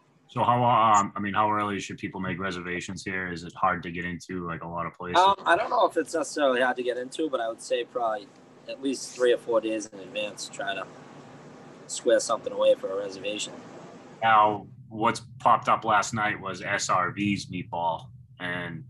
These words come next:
Speaker 1: Tony
Speaker 2: Nice.
Speaker 1: Nolan is saying they have the best meatball. Who do you got?
Speaker 2: I mean, I can't, I can't, uh, so who was, who was the other meatball?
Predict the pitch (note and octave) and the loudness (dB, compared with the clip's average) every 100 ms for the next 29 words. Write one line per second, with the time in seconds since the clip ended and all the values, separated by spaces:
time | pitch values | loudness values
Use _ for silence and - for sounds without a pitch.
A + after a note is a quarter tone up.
0 | - - - _ - A2+ G#2+ G2+ F#2+ - | -20 -20 -20 _ -2 2 4 2 0 4
1 | A#2+ A#2 A#2 G#2 - A2 G2 G2+ A2+ A2+ | 4 4 0 -2 -2 0 -2 0 2 2
2 | F#2 E2+ F2 E2+ F#2 E2 E2+ E2+ E2+ - | -2 -4 -6 -6 -10 -10 -6 -2 -2 -4
3 | - - _ _ _ _ - A#2+ A2+ A2 | -16 -20 _ _ _ _ 0 2 2 0
4 | C3+ - - - - - _ _ _ _ | -6 -6 -12 -12 -12 -18 _ _ _ _
5 | _ _ - - - C3+ C#3+ D3+ C#3+ C3+ | _ _ -18 -14 -4 2 4 4 2 2
6 | B2+ C3 C#3 D#3+ D#3 D3+ - - - - | 4 4 4 2 2 0 -8 -20 -20 -20
7 | - - - - - B2 - D3 C3+ - | -20 -20 -20 -10 -2 -2 0 -2 0 2
8 | C3+ B2 A#2 A2 - - C#3+ E3 F3 E3 | 2 4 2 -2 -4 4 6 8 6 4
9 | - C#3+ E3 E3+ D3+ D3+ C#3+ C#3 D3 - | -4 0 2 2 2 0 0 -2 -4 -2
10 | F#2+ | -4